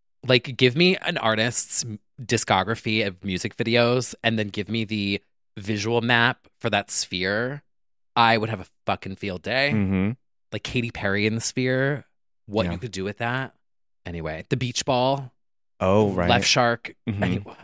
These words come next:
Speaker 1: I have to stop. What's next? <laughs>
Speaker 2: Well, speaking of nineties boy bands and girl groups of legend, of yore, our, and speaking of the Spice Girls, our beloved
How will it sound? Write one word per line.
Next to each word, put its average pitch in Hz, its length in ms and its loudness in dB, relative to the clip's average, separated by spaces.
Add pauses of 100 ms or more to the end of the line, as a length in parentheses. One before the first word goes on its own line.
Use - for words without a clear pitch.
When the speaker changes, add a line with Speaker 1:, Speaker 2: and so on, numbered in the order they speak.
(640)
Speaker 1:
I - 40 -6
have 98 100 -4
to - 60 -6
stop. - 340 -6 (680)
What's 123 220 2
next? - 480 6
<laughs> - 60 4 (1300)
Speaker 2:
Well, 120 160 8
speaking 165 360 8
of 110 400 8 (160)
nineties 110 800 4
boy 104 280 6
bands 107 340 6
and 92 220 0
girl 101 180 6
groups 101 460 2 (580)
of 92 140 -2
legend, 92 520 4
of 90 160 2
yore, 92 440 6 (480)
our, 104 340 6
and 110 100 -2
speaking 123 300 6
of 98 100 4
the 92 60 2
Spice 127 380 4
Girls, 78 480 0 (400)
our 101 100 2
beloved 104 640 6